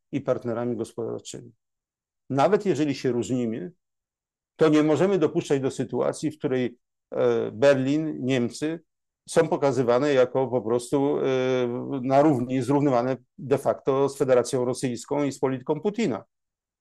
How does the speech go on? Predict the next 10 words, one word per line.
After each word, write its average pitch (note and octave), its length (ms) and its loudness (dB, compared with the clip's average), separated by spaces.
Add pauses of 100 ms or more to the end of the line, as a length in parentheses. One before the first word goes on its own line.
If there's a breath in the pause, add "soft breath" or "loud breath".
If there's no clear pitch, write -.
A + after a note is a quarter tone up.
No A2 60 -4
przecież B2 280 -2
to - 100 0
jest D3+ 160 -2
chore A#2+ 360 2
zupełnie. A#2 600 -10 (600)
Powinniśmy D3+ 300 0
wykorzystać F3 600 2
atuty B2+ 380 -2
Niemiec A#2 560 -6